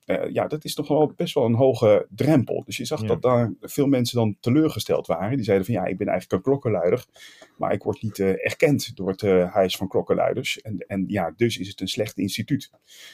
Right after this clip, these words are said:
Speaker 2: Hmm.
Speaker 1: ik denk eigenlijk van, ja, dat is, eigenlijk is gewoon een slechte wet.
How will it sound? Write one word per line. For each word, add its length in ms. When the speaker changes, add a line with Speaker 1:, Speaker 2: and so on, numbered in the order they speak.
Speaker 2:
Hmm. 80
Speaker 1:
ik 60
denk 160
eigenlijk 380
van, 140
ja, 240
dat 180
is, 120
eigenlijk 320
is 100
gewoon 220
een 80
slechte 320
wet. 300